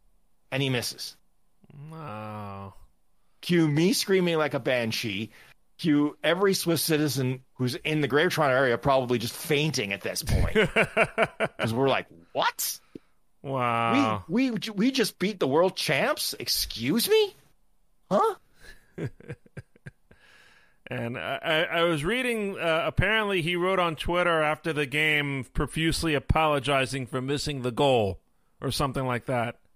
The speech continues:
Speaker 1: Well, to be f-, to be fair, I don't think it was necessary to profusely apologize. Maybe kinda go,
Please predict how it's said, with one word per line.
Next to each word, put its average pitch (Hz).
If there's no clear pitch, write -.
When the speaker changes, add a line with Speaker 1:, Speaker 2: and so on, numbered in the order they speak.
Speaker 1:
Well, 202
to 240
be 285
f-, -
to -
be 269
fair, 240
I 202
don't 254
think 185
it 156
was 139
necessary 160
to 156
profusely 170
apologize. 294
Maybe 175
kinda 190
go, 147